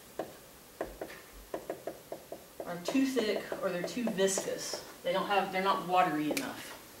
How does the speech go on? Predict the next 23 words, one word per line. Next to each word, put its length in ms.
So 140
every 260
secretion, 760
basically, 680
in 80
the 60
body 360
that 280
people 260
make, 420
it 80
doesn't 300
have 160
enough 240
water 340
in 160
the 60
secretion. 680
So 220
what's 340
their 360
sweat 540
like? 300